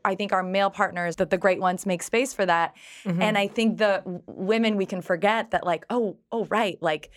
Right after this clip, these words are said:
Speaker 1: men have this too," and, and men are just kind of at the beginning. A-, and your
Speaker 2: Mm-hmm.
Speaker 1: husband, you know, is not of,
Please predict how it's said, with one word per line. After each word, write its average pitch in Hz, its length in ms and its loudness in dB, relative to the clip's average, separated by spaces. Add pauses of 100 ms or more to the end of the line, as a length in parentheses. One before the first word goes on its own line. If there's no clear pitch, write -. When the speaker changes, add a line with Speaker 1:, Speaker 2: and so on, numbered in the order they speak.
(560)
Speaker 1:
men 208 340 4
have 190 280 0
this 175 260 -4
too," 240 400 4
and, 185 200 -2
and 185 160 0
men 220 160 2
are 202 80 2
just 190 300 -6
kind 185 180 -4
of 165 60 -2
at 165 140 0
the 175 60 -4
beginning. 180 640 0
A-, 185 120 -2
and 185 140 2
your 180 120 4
Speaker 2:
Mm-hmm. 180 100 -2
Speaker 1:
husband, 180 400 0
you 185 80 -2
know, 165 120 2
is 165 160 -2
not 214 260 4
of, 165 300 -4